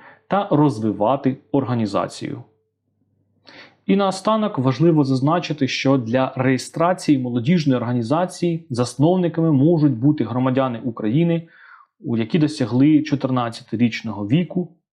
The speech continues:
Також особи старшого віку можуть бути членами організації, але їх кількість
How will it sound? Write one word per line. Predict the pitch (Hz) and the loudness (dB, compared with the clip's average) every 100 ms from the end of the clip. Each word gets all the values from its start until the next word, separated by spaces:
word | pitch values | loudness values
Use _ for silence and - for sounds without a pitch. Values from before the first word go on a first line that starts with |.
| - | -10
Також | 117 151 180 180 | -4 0 0 0
особи | - 117 - 170 143 | -6 -6 0 0 0
старшого | - - 120 117 - 127 135 | -2 -2 -2 -2 -4 -2 0
віку | 160 160 156 | 0 2 2
можуть | 131 147 147 127 | 4 2 2 0
бути | 127 - | -2 -2
членами | - 131 120 110 | -2 -2 -2 -4
організації, | 110 113 110 151 175 - 139 | -6 -8 -4 -2 -2 -2 -2
але | - 123 165 | 0 0 2
їх | 175 123 160 - - - _ | 2 2 0 -2 -12 -20 _
кількість | - 156 160 165 180 - _ | -2 0 0 0 -2 -4 _